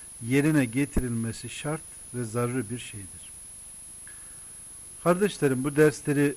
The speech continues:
yapmamızın amacı Müslümanın her zaman büyük düşünmesi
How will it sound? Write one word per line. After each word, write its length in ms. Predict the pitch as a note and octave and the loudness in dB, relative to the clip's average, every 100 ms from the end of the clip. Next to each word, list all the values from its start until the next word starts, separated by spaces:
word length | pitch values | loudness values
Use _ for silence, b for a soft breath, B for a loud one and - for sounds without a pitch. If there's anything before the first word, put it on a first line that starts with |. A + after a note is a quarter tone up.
| - | -4
yapmamızın 640 | C3+ C3 C3+ C3 C3 A#2+ B2+ | -4 -4 0 0 0 0 -2
amacı 500 | A#2+ A#2 G#2+ D3+ E3 - - - - - - - - - - - | 0 -2 -4 -6 -8 -14 -20 -20 -20 -20 -20 -20 -20 -20 -12 -4
Müslümanın 720 | C#3 - D#3 D3 C3+ E3 G#3 - - - - - | -4 -2 2 4 4 4 0 -8 -20 -20 -20 0
her 180 | D#3 D#3+ | 4 4
zaman 420 | C3+ C3 B2 A#2 G#2+ | 2 0 0 -2 -4
büyük 380 | B2+ D#3 D#3+ - | -2 0 -2 -8
düşünmesi 720 | B2 - A2 G#2+ G#2 - E3+ | -12 -8 -6 -6 -8 -8 -8